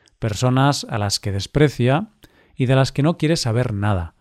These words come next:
Al fin y al cabo, cree que los inmigrantes acaban con los valores tradicionales de su cultura, a pesar de que él mismo es de origen polaco, cosa que hace de esto una primera gran crítica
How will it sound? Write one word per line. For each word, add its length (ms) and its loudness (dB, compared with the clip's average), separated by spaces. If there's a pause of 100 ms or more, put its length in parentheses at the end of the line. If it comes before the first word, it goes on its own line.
(180)
Al 120 -2
fin 140 0
y 40 4
al 120 2
cabo, 540 2
cree 240 0
que 100 -4
los 200 0
inmigrantes 800 0
acaban 440 -2
con 160 -2
los 100 -2
valores 340 0
tradicionales 600 0
de 80 0
su 200 -6
cultura, 520 0 (240)
a 140 -2
pesar 400 6
de 160 0
que 80 2
él 100 6
mismo 500 2
es 140 -4
de 80 -2
origen 380 -2
polaco, 480 -6 (500)
cosa 320 2
que 100 2
hace 200 2
de 180 4
esto 340 2
una 300 0
primera 380 2
gran 260 0
crítica 640 -2